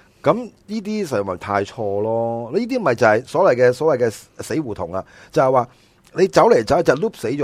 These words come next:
一個位，佢係走唔返出嚟嘅。有啲人係咁嘅，即係有啲人就係話，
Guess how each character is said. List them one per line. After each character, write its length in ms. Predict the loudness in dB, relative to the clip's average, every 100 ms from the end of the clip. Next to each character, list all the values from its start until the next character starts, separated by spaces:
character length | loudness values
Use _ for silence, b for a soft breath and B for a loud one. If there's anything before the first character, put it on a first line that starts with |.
| 0
一 20 |
個 80 | 0 0
位， 220 | -2 -4 -2
佢 160 | -2
係 120 | 0
走 160 | 0 -2
唔 180 | -2 -4
返 160 | -6 -4
出 120 | -4
嚟 100 | -4
嘅。 240 | -6 -10 -12 b b
有 160 | 2 2
啲 140 | 2
人 100 | 2
係 200 | 2 -2
咁 220 | -2 -4
嘅， 100 | -4
即 120 | 6 6
係 40 |
有 120 | 6
啲 120 | 4 2
人 100 | 2
就 80 | 2
係 100 | 4
話， 160 | 2